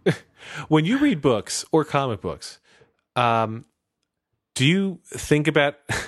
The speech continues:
I, I have this thing where I think about how I w-, how the movie would be made. This is, you know, for stories that haven't yet been made or maybe never would be made into movies, but I think about how the movie would look.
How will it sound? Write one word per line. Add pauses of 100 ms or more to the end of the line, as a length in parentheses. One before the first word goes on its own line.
(260)
I,
I
have
this
thing
where
I
think
about
how
I
w-,
how
the
movie
would
be
made.
This
is,
you
know,
for
stories
that
haven't
yet
been
made
or
maybe
never
would
be
made
into
movies,
but
I
think
about
how
the
movie
would
look.